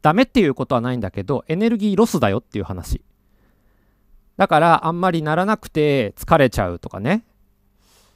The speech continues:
なんかすごい頑張って叩いてんだけど、なかなか音量出ないわとかね、手が痛いわっていう人は、これをちょっ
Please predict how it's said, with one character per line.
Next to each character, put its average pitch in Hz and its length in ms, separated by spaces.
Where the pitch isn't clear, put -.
な 190 140
ん 226 100
か 202 120
す - 120
ご 202 140
い 165 40
頑 160 160
張 202 60
っ - 40
て 165 80
叩 190 240
い 190 40
て 160 80
ん 139 60
だ 117 100
け 113 140
ど、 117 320
な 117 120
か 190 120
な 190 100
か 156 360
音 156 280
量 147 180
出 147 120
な 123 120
い 95 60
わ 87 120
と - 80
か - 80
ね、 135 140
手 - 160
が 156 140
痛 185 280
い 156 60
わ 101 120
っ - 40
て - 160
い 104 80
う - 20
人 110 240
は、 113 300
こ - 100
れ 214 80
を 214 120
ち 220 80
ょ 214 40
っ - 40